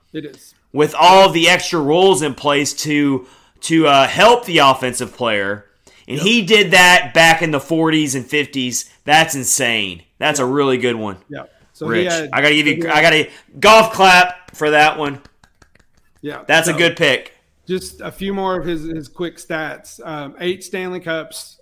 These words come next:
Speaker 1: Of course, that was that time when there weren't that many teams, but still, that's awesome.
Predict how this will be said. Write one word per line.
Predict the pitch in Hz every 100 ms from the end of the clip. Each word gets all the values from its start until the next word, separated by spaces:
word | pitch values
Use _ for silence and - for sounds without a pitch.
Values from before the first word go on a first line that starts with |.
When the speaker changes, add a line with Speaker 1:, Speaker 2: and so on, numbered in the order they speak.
| _
Speaker 1:
Of | -
course, | 160 156 156 - -
that | 147 147
was | 147 147
that | 147 151
time | 156 151 151 147
when | 143
there | 143
weren't | 143 143
that | 156
many | 147 143
teams, | 180 185 185 175 123
but | 143 147 147
still, | - 147 139
that's | 135 135
awesome. | 135 131